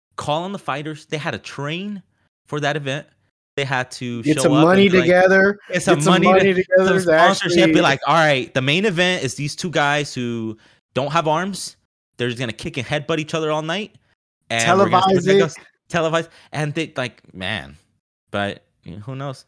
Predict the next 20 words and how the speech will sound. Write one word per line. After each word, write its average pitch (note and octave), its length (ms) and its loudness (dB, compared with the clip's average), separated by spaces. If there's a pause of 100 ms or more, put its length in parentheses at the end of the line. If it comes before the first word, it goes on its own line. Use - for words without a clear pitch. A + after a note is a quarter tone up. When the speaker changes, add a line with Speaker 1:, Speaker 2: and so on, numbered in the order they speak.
(140)
Speaker 1:
Yeah, C3 240 -10
you A2+ 160 -10
are A#2 80 -8
right. B2+ 300 -12
Once - 320 -18 (220)
you G#2+ 100 -16
get G2 180 -10
bored A#2+ 200 -6
of F#2+ 60 -14
the F#2+ 60 -12
sport, B2 260 -12
you G#2+ 60 -14
gotta F#2 200 -10 (220)
make G#2 140 -18
it G#2 60 -20
your G#2 100 -14
own. A#2 100 -18 (640)
Alex C3 240 -4
Morono A#2+ 400 -6
won. D3 300 -8